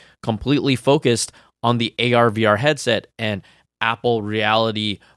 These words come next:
O S, as it's been, you know, rumored to be called, with the headset rumored to be called the Apple Reality Pro.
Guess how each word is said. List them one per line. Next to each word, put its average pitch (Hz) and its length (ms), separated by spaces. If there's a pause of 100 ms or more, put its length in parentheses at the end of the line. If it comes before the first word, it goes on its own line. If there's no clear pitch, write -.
(180)
O 113 240
S, - 520 (500)
as 110 260
it's 110 160
been, 104 360
you 110 100
know, 95 220 (100)
rumored 113 400
to 104 80
be 107 80
called, 110 320
with 107 180
the 110 140
headset 139 480 (400)
rumored 120 260
to - 100
be 120 60
called 110 240
the 104 180
Apple 110 540 (300)
Reality 107 460
Pro. 98 420